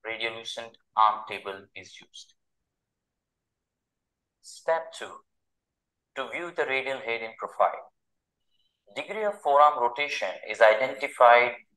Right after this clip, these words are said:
under image intensifier to localize the maximum angular displacement. The forearm is placed in position where the radial head is seen as a rectangular piece under the image intensifier. This is the pre-injury position of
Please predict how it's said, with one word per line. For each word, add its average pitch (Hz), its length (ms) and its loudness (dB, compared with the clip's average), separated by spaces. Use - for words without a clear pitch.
under 127 160 0
image 117 360 0
intensifier 107 920 6
to 110 80 0
localize 117 680 4
the 110 80 -4
maximum 107 640 -4
angular 98 460 0
displacement. - 680 -8
The 104 80 4
forearm 123 420 10
is - 240 -4
placed 127 320 0
in 117 180 -8
position 139 440 -4
where 104 180 4
the 107 80 0
radial 110 340 4
head 127 300 0
is 123 160 -4
seen 101 400 -8
as 104 120 0
a 101 80 2
rectangular 113 560 0
piece - 440 -12
under 101 280 2
the 98 100 -6
image 107 280 -6
intensifier. - 760 -4
This 143 160 0
is 160 140 0
the 160 60 0
pre-injury 165 500 -2
position 139 400 0
of 120 100 8